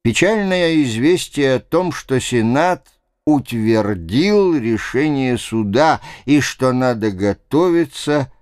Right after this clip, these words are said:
к отъезду в Сибирь. На прошение на высочайшее имя, которое ему написал адвокат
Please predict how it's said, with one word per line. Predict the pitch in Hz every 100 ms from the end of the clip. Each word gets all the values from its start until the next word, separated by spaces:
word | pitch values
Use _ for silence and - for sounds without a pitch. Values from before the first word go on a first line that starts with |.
| _ _ _
к | 117
отъезду | 104 95 110 113 98 101
в | -
Сибирь. | 101 90 104 113 - _ _ _ _ _ _ _ _ _ _ _ -
На | 151 214
прошение | 202 226 - 208 247 240 226 226
на | 208
высочайшее | 208 196 196 - 208 214 - 175 175 160 -
имя, | 160 185 208 214 208 208
которое | 165 180 156 185 185 180
ему | 170 170 180 185
написал | 170 160 151 170 170
адвокат | 151 123 127 127 123 156 180 -